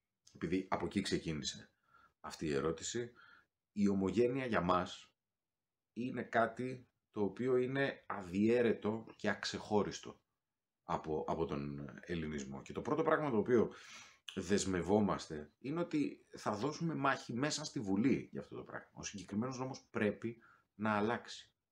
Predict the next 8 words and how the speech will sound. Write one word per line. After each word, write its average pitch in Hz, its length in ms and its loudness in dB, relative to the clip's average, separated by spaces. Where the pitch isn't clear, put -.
Δεν 127 260 2
είναι 160 140 2
δυνατόν 120 640 2
να, 101 360 4
να 92 160 -2
μπαίνουν, 98 400 6
για 87 140 2
παράδειγμα, 87 640 0